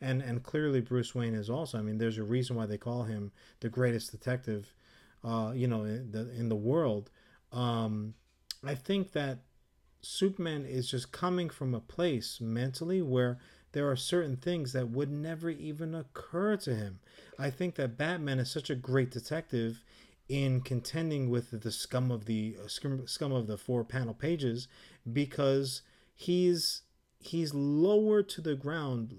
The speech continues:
you know, literally and, and morally. So certain things would occur to him to even check out that Superman would never. He's,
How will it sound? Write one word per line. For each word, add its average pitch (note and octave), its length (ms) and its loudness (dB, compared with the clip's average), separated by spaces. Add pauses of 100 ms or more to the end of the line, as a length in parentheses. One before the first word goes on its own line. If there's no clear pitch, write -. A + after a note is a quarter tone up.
(120)
you C3 140 2
know, A2 200 0 (140)
literally C3 920 2
and, A#2 380 -4
and A#2 160 -4
morally. B2 760 0 (300)
So C3 340 0
certain F3+ 400 2
things E3 300 -2
would C3+ 200 2
occur F#3+ 640 -2
to E3 160 -4
him A#2+ 220 -2
to C3 120 -8
even B2 340 -2
check C3+ 380 -4
out C3+ 360 -4 (340)
that B2+ 300 2 (580)
Superman D#3+ 480 0
would B2+ 160 4
never. D3+ 260 0
He's, B2+ 340 2